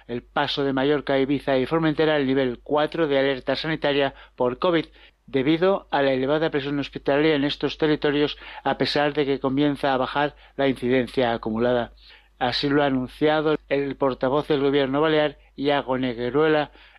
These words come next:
en rueda de prensa, donde ha aclarado que este cambio no supone ninguna novedad en cuanto a los niveles que se aplicaban ya en el nivel tres. Asimismo,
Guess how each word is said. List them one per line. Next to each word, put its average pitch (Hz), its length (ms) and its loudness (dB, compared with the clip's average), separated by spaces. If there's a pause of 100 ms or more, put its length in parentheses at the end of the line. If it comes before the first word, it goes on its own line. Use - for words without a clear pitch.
en 123 200 -2
rueda 139 280 0
de 127 140 0
prensa, 147 520 -2 (360)
donde 143 340 2
ha 147 100 2
aclarado 160 640 0 (240)
que 156 80 -2
este 147 240 -2
cambio 151 340 0
no 147 80 0
supone 147 400 0
ninguna 151 420 -2
novedad 151 440 2
en 139 160 -6
cuanto 135 400 -2
a 135 60 2
los 127 120 0
niveles 147 480 2
que 131 140 -6
se 131 160 -2
aplicaban 139 540 -2
ya 147 240 2
en 151 60 0
el 131 160 -2
nivel 113 300 -4
tres. 117 400 -6 (520)
Asimismo, 135 720 0